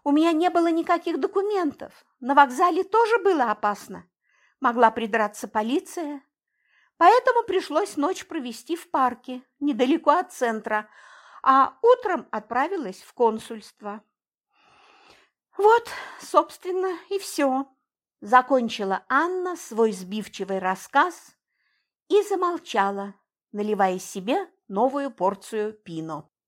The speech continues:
"Вернувшись домой, вы стали заниматься тем же, что и Венедиктов?"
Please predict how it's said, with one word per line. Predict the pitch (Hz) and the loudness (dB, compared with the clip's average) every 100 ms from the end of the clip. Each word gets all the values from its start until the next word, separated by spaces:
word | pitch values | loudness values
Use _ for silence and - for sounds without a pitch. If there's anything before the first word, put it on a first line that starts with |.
| _ _ _ _ _ _ _ _ | _ _ _ _ _ _ _ _
"Вернувшись | 208 247 254 269 339 349 - 262 | -2 2 2 2 2 0 -4 -4
домой, | 202 226 214 208 208 226 285 285 _ _ | 0 2 2 0 -2 -2 -2 -8 _ _
вы | 214 214 285 | -10 -4 -4
стали | 302 - 285 285 277 | -4 -2 0 0 -2
заниматься | 233 240 247 254 262 - 254 | -4 -4 0 0 -2 -6 -16
тем | - - 302 349 330 | -10 -4 0 2 2
же, | 277 294 294 _ _ _ _ | -2 -6 -8 _ _ _ _
что | - - 311 | -14 0 4
и | 277 | 4
Венедиктов?" | 254 277 277 220 247 349 - 403 | 2 0 0 -2 -2 -2 -4 -10